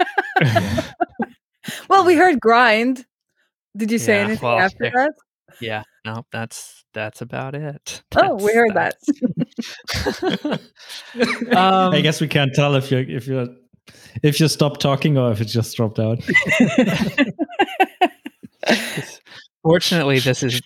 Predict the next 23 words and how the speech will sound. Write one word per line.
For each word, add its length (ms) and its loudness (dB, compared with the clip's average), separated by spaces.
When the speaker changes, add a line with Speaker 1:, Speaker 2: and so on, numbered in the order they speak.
Speaker 1:
this 200 0
is 140 -2
my 240 0
week 360 2
to 280 -6
edit, 380 2
and 160 -2
so 160 0
I 100 2
don't 240 -2
have 200 -2
to 80 -6
feel 480 0
I'll, 260 -2
I'll 180 2
be 140 -2
the 80 0
one 200 0
shouldering 540 0
all 180 -2
this. 380 -2
But, 160 -2
uh, 220 0